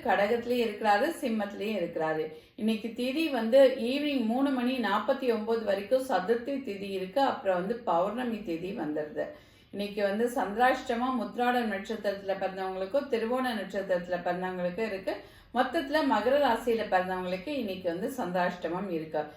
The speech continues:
இன்னைக்கு ராகு காலம் வந்து காலையில பத்தரையில இருந்து பன்னெண்டு மணி வரைக்கும் இருக்கு. யமகண்டம் வந்து ஈவினிங் மூணு மணில இருந்து நாலரை மணி வரைக்கும் இருக்கு. இப்போ வந்து நம்ம ராசி பலன் பத்தி பார்க்கலாம். மேஷ ராசியில பிறந்தவங்களுக்கு இன்னைக்கு சந்திர பகவான் வந்து நாலு, ஐந்து இடத்துல இருக்கிறதுனால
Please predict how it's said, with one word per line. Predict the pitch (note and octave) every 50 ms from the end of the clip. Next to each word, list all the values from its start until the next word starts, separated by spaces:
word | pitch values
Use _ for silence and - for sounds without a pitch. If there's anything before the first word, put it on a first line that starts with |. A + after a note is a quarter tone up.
| - - _ -
இன்னைக்கு | G#3+ G#3 G#3 - A3 G3+
ராகு | G3+ F#3+ G3 G#3+ A#3 C#4 C#4+ C#4
காலம் | C#4 B3+ A#3 A3+ A3 G#3+
வந்து | A3 A3 A3 C4 C4
காலையில | - G3 F#3+ G3 G3+ G#3+ A3+ A#3 A#3+
பத்தரையில | A3+ - G3+ F#3 F#3 - A3+ A#3+ A#3+ A3+
இருந்து | A3 G3+ G3+ G#3+ A#3+ A3 -
பன்னெண்டு | G3+ F#3+ F#3 G3 A3 A3+ A3+
மணி | G#3+ G#3+ G#3+ G#3
வரைக்கும் | G3+ F#3+ G3 G3 - A#3 A3+
இருக்கு. | G#3+ G3 F#3+ - D4+ - - - - - _ _ - G#3+
யமகண்டம் | G#3+ A3 A#3 C#4 F#4 G4 F#4+ A4 E4+ D#4+ D#4 C#4 B3
வந்து | A3+ G#3+ A3 B3+ D4 E4
ஈவினிங் | C#4+ A#3 G3+ G3+ A3+ B3 C#4 D4 D#4 D4+ C#4 A#3+ A3+
மூணு | A3 A#3+ C4+ C#4+ C#4 B3+ A3
மணில | G#3 G3+ F#3+
இருந்து | F#3+ F3+ F3+ A3+ D4
நாலரை | C#4+ A#3+ G3 F#3 F#3+ G#3 A3+ A#3 G3
மணி | F#3+ F3+ F3+ E3+
வரைக்கும் | E3 D#3+ D#3+ D#3+ - G#3 G3+
இருக்கு. | F3+ D#3 D3+ - D3+ - - - - _ _ _ _ _ _
இப்போ | - B3+ - E4 D#4+
வந்து | D4 B3+ B3 D4+
நம்ம | D#4 C4+ A#3 G3
ராசி | F#3+ G3+ F#3+ G#3+ A#3 - C#4+
பலன் | A#3+ B3 A3 G3+ F#3 F#3 F#3+
பத்தி | F3+ E3 - A3 A3+
பார்க்கலாம். | A3+ - E3 D3+ D3+ - D#3+ D3+ D3+ - - - - _ _ _
மேஷ | - C4 D#4+ F#4 F4+ A4 G4+
ராசியில | F#4+ E4 D4 D4 D4 D4 C4+
பிறந்தவங்களுக்கு | C4 C4 B3 A3+ A3+ A3+ A#3 A3+ A3 A3 A#3 A3+ -
இன்னைக்கு | E4 D4+ C4+ A3+ -
சந்திர | - A3+ G3+ G3+ G#3+ A3+ A3+
பகவான் | G#3+ G#3 G3+ G#3 G3 G3 F#3+
வந்து | G3 G3 G#3+ C#4 D4
நாலு, | B3 G3+ F#3 F#3 G3 G#3 A3+ A#3+ A#3
ஐந்து | G3+ F3+ F#3 G3 G#3 G#3+ A3+
இடத்துல | G#3+ G3 F3+ F#3+ G3 G3 A3 G#3
இருக்கிறதுனால | G3+ F#3+ F#3 F#3+ F#3+ - A3+ G#3+ G3+ G#3 G#3+ A3+ A#3